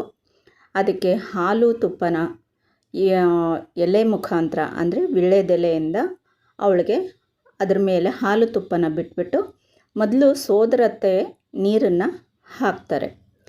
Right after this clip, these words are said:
ಈ ಒಂದು ಪದ್ಧತಿ, ಈ ಥರ ಅವಳಿಗೆ ಹವಳ, ಮುತ್ತು, ಚಿನ್ನ, ರತ್ನ, ಬೆಳ್ಳಿ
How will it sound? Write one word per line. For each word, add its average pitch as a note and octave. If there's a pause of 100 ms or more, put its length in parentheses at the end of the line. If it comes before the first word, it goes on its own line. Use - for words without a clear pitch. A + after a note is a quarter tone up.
(340)
ಈ B3
ಒಂದು A3
ಪದ್ಧತಿ, D#3+ (220)
ಈ A3
ಥರ A3+
ಅವಳಿಗೆ F3+ (520)
ಹವಳ, G#3 (120)
ಮುತ್ತು, F#3+ (140)
ಚಿನ್ನ, F#3+ (140)
ರತ್ನ, F3+ (160)
ಬೆಳ್ಳಿ F3+